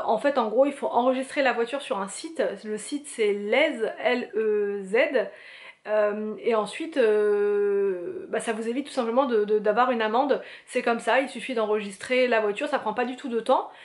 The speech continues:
Et une fois que c'est fait, bah, vous êtes tranquille. Et je crois qu'il est valable trois ans, si j'ai bien compris. Alors, peut-être que je me suis plantée ou j'ai mal lu. Mais du coup, une fois que vous l'avez fait, vous êtes tranquille pendant trois ans. Donc, euh, voilà, si vous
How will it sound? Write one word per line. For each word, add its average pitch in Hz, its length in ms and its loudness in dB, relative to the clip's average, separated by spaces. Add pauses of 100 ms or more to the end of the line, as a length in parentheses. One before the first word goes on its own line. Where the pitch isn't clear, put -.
(180)
Et 233 80 -4
une 233 100 -2
fois 277 140 2
que - 80 -4
c'est 240 100 2
fait, 277 160 -2
bah, 285 140 2
vous 202 160 -2
êtes 214 80 -4
tranquille. 254 360 -4
Et 262 60 4
je - 60 -6
crois 302 160 2
qu'il 269 160 0
est 208 60 6
valable 220 280 4
trois 285 300 0
ans, 311 80 -2
si 220 160 -10
j'ai 202 80 -8
bien 220 140 -4
compris. 226 260 -4
Alors, 190 80 -4 (420)
peut-être - 160 -20
que 233 80 -12
je 214 80 -8
me 202 140 -6
suis 214 160 -14
plantée 214 380 -4
ou 220 60 -6
j'ai 220 120 0
mal 214 160 2
lu. 294 220 -2 (840)
Mais 220 100 -10
du 220 120 -10
coup, 302 80 -6
une 302 80 -2
fois 277 140 4
que - 20 0
vous 240 80 -2
l'avez 214 180 4
fait, 302 300 0 (400)
vous 233 80 -2
êtes 240 60 -2
tranquille 247 340 -4
pendant 277 200 0
trois 240 360 0
ans. 285 200 2 (340)
Donc, 220 300 -6
euh, 208 360 6
voilà, 214 240 4
si - 160 -10
vous 190 80 -10